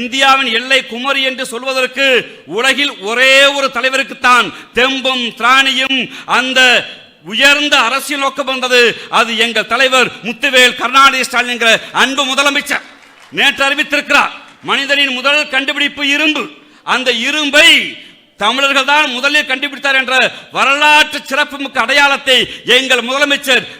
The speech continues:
நிரூபித்து காட்டியிருக்கிறார். அந்த முதல்வரின் கரத்தை கைப்பற்றி நிற்கிறோம். அன்பு தலைவர் அவர்களே, இது சிறு கூட்டம்தான், இது சிறு கூட்டம்தான். கன்னியாகுமரியிலிருந்து தம்பி சேரன் பாண்டியனும், நெல்லையிலிருந்து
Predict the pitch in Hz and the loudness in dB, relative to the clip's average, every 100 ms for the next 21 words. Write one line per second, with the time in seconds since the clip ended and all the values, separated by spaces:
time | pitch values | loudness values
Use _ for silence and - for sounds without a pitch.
0 | 143 220 277 302 320 - 247 262 262 262 | -6 -2 0 2 0 -2 -4 -2 0 -2
1 | 247 247 240 208 - - 143 180 175 170 | -2 4 4 4 -2 -10 -8 -4 -4 -6
2 | 185 247 226 214 185 180 220 220 208 170 | -6 -4 -4 -6 -8 -6 -4 -2 -4 -2
3 | 196 214 220 208 214 233 180 - - _ | -4 -4 -8 -8 -6 -4 -6 -8 -20 _
4 | 127 190 220 226 214 240 233 226 226 233 | -12 -6 -4 -4 -2 -2 -2 -2 2 4
5 | 220 175 - - _ _ _ _ _ _ | 4 0 -8 -20 _ _ _ _ _ _
6 | _ _ 175 220 - 247 233 262 269 262 | _ _ -8 -8 -6 -8 -8 -6 -4 0
7 | 220 180 - - _ _ - - 240 285 | 0 -2 -10 -20 _ _ -16 -12 -8 -6
8 | 254 269 269 247 165 - - - 180 240 | -6 -2 0 0 -2 -6 -20 -8 -2 2
9 | 269 254 254 262 262 269 254 254 247 262 | 2 0 -2 -4 -4 -6 -6 -4 -2 -2
10 | 262 254 254 269 262 240 269 269 254 | 0 -2 -2 -4 -4 -4 -4 -4 -4